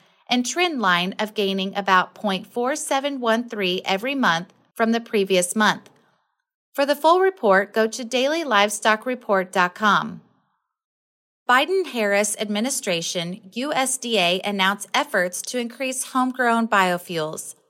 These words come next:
adapted from a release by the U S D A. On Tuesday, April twelfth, Agriculture Secretary Tom Vilsack announced steps the U S D A is taking to implement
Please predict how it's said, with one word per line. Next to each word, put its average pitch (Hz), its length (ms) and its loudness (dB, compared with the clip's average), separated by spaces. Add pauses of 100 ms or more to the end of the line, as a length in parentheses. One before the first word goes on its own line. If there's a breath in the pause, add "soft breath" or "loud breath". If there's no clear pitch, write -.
(280)
adapted 269 520 0
from 320 200 0
a 339 40 -2
release 220 520 -2
by 262 120 -2
the 269 120 -4
U 240 220 -2
S 233 200 -2
D 233 180 -2
A. 180 360 0 (960)
On 254 140 2
Tuesday, 240 640 2
April 233 360 -2
twelfth, 190 480 -2 (100)
Agriculture 254 720 -2
Secretary 196 760 -4
Tom 262 440 0
Vilsack 190 640 0
announced 254 440 -2
steps - 600 0
the 226 100 -10
U 254 220 -2
S 320 160 2
D 254 240 -2
A 208 200 2
is 233 140 -6
taking 269 400 -6
to 254 260 -6
implement 208 580 -4